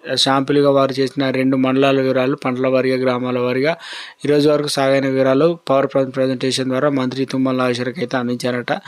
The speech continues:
So, ఇందులో, ఆ, ఇలాంటి సాంకేతిక, ఆ, సమస్యలు తొలగించ-, అంటే రాకుండా మొత్తానికి, ఆ, గతంలో దానికంటే భిన్నంగా డిఫరెన్స్ ఏం రాకుండా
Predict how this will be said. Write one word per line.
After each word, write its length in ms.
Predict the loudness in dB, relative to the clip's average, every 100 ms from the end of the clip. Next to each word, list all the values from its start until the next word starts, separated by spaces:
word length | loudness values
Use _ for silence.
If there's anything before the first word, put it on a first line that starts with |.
| -16 -18 -18 -6
So, 140 | 2 2
ఇందులో, 420 | 4 4 4 2 -2
ఆ, 320 | 0 4 4 2
ఇలాంటి 520 | 0 2 2 2 0
సాంకేతిక, 880 | 0 0 0 2 0 0 2 4 4 0 _ _ -4
ఆ, 340 | 0 2 0 -4
సమస్యలు 540 | -4 0 0 2 2
తొలగించ-, 580 | 0 0 0 0 0 0
అంటే 320 | 2 0 0
రాకుండా 500 | 2 2 0 0 0
మొత్తానికి, 680 | 0 0 0 0 0 0 0 -4 -18 -20 -18 -4
ఆ, 340 | 0 0 0 0 -2
గతంలో 560 | 0 2 4 6 6 2 -6 -6 0
దానికంటే 480 | 2 4 2 2
భిన్నంగా 540 | 0 2 2 2 4 2
డిఫరెన్స్ 460 | 2 -2 -2 0
ఏం 160 | 0 0
రాకుండా 540 | 0 0 -2 2 2